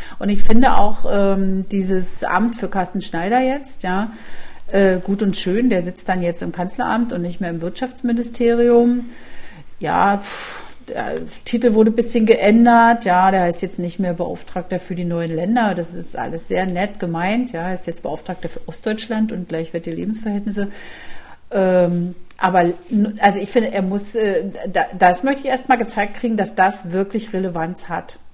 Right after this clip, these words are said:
dieses Amt. Ich würde mir wünschen, ich weiß noch nicht wie, aber ich würde mir wirklich wünschen, dass es, äh,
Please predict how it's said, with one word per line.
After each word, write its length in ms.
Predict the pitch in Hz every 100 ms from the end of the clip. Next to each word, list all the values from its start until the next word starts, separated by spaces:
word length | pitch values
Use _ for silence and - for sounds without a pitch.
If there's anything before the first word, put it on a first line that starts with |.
| -
dieses 260 | 165 160 160
Amt. 420 | 160 156 - - - - -
Ich 380 | 208 180 208 180
würde 140 | 254
mir 180 | 269 208
wünschen, 300 | 202 277 -
ich 120 | 214
weiß 160 | 196 208
noch 100 | 220
nicht 240 | 196 175 190
wie, 240 | 302 226
aber 140 | 170
ich 100 | 165
würde 180 | 185 247
mir 180 | 247 180
wirklich 300 | 226 233 -
wünschen, 340 | 226 262 233
dass 200 | 185 180
es, 200 | 202 196
äh, 420 | - 190 190 190